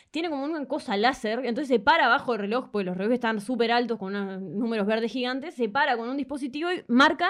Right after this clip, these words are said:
la hora a la que pasa el último componente de esa comparsa. Entonces, en un momento estaba hablando con uno de los funcionarios de la I M que se encarga de, de controlar esa parte,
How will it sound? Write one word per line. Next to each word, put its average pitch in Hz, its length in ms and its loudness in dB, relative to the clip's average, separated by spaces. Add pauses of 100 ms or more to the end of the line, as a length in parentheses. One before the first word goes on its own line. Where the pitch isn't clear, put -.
(140)
la 233 160 4
hora 302 220 6
a - 20 4
la 285 100 0
que 226 100 0
pasa 302 220 0
el 262 100 0
último 311 300 -2
componente 208 480 -2
de 190 80 -2
esa 190 140 -6
comparsa. 165 400 -6 (240)
Entonces, 285 440 2 (160)
en 240 160 2
un 277 120 4
momento 277 360 2
estaba 240 220 4
hablando 233 320 2
con 196 120 -2
uno 214 100 0
de 220 60 0
los 202 100 0
funcionarios 208 720 0
de 190 80 -2
la 180 100 -2
I 190 140 0
M 196 340 -4 (100)
que 185 120 -8
se 180 100 -10
encarga 180 460 -4
de, 156 400 -8
de 185 500 -8
controlar 196 480 2
esa 226 240 0
parte, 247 520 0